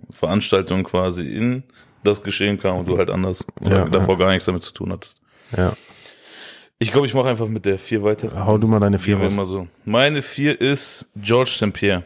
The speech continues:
Speaker 1: Absoluter König im Weltergewicht gewesen. Äh, auch gl-, gleich viel Titelverteidigung wie Kamaru Usman. Aber halt auch die,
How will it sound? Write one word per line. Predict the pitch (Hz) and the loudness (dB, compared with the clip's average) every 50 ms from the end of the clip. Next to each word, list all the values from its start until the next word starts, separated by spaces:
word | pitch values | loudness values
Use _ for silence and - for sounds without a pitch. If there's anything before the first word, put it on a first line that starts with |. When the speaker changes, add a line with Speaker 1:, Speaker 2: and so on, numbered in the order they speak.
| - _ _ _ _ _ _ _ _ _ _ _ _ - _ _ _ - - _ | -8 _ _ _ _ _ _ _ _ _ _ _ _ -20 _ _ _ -20 -20 _
Speaker 1:
Absoluter | - 110 117 117 - - 117 117 117 - 113 98 | -2 -2 -2 -2 0 0 0 2 2 2 2 2
König | - 113 113 113 113 107 - - - - | 2 2 2 4 2 2 0 -4 -4 0
im | 98 101 101 98 98 92 - - - - - - 90 87 92 | 0 0 2 0 -2 -4 -6 -8 -12 -14 -12 -12 -12 -6 -2
Weltergewicht | 92 101 107 107 - 117 110 107 110 110 117 113 - - | 0 2 2 2 2 0 0 0 0 -2 -4 -4 -4 -4
gewesen. | 101 107 117 120 117 113 123 127 131 139 - _ _ _ _ _ - | 0 2 2 2 2 2 0 -2 -2 -4 -8 _ _ _ _ _ -8
Äh, | - | -4
auch | 95 95 92 92 92 90 95 98 55 55 55 57 - - - 98 - - - - - | -2 -2 -2 0 -2 -2 -2 -4 -4 -4 -6 -6 -8 -8 -6 -8 -8 -8 -10 -16 -16
gl-, | - - - - - - - - - - - _ _ _ _ - - - - - - - - - - _ _ _ _ _ _ _ _ _ _ _ _ _ _ | -12 -10 -10 -10 -10 -12 -16 -20 -20 -20 -20 _ _ _ _ -20 -20 -20 -20 -20 -20 -20 -20 -20 -20 _ _ _ _ _ _ _ _ _ _ _ _ _ _
gleich | - - 101 101 98 107 120 135 - - | -8 -4 -2 0 2 4 2 2 0 -4
viel | - 127 123 | -4 -2 -2
Titelverteidigung | 120 - 135 131 131 127 - - 110 - 120 117 120 113 107 | 0 0 0 -2 -2 -2 0 -2 0 2 2 2 2 2 -2
wie | 104 | -4
Kamaru | 101 - 104 107 104 104 104 92 | -4 -2 0 0 0 0 0 -2
Usman. | 95 120 143 139 139 143 143 _ _ _ _ _ _ _ - - - - - - _ _ _ _ | -4 -4 -4 -4 -4 -4 -6 _ _ _ _ _ _ _ -20 -20 -20 -20 -20 -20 _ _ _ _
Aber | - - 104 104 107 101 | -2 0 2 2 2 2
halt | 101 104 104 104 - - | 4 4 2 2 2 0
auch | 98 104 104 107 104 - - - - _ _ - - _ _ _ _ | 2 2 4 2 2 -2 -8 -20 -20 _ _ -20 -20 _ _ _ _
die, | _ - - 87 87 87 95 92 92 92 92 95 92 92 92 90 90 92 101 | _ -16 -16 -14 -10 -8 -6 -4 -4 -4 -4 -4 -4 -4 -4 -6 -8 -10 -12